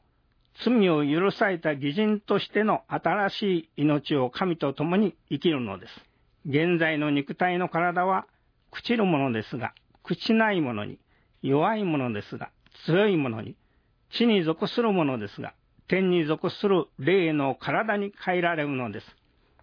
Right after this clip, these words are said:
この霊の体は、現在の肉体と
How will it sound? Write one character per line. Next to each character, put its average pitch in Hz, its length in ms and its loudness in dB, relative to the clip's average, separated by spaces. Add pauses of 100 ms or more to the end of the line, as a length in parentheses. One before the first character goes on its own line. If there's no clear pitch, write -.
(580)
こ - 120 -2
の 165 160 2
霊 180 200 0
の 151 120 0
体 135 380 -2
は、 135 220 -2 (240)
現 156 300 2
在 151 200 0
の 147 120 0
肉 147 240 -2
体 170 300 -2
と 180 240 -4